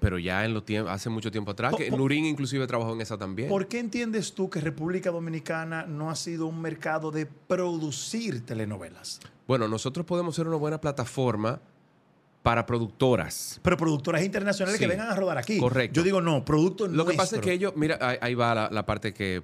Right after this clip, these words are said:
Speaker 1: el por qué yo digo esto. Eh, ellos tienen ya la maquinaria funcional
Speaker 2: Sí.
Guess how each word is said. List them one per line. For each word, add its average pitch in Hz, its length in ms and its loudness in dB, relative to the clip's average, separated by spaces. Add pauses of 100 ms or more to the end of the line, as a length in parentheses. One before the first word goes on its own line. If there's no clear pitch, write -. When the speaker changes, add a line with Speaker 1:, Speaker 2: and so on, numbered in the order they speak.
(100)
Speaker 1:
el 104 120 -2
por 104 160 -2
qué 120 160 0
yo 110 120 0
digo 98 200 0
esto. 90 300 -4
Eh, 101 220 -2
ellos 120 240 -2
tienen 139 320 -2
ya 131 120 0
la 131 80 0
maquinaria 117 720 -2
funcional 120 840 0
Speaker 2:
Sí. 113 260 0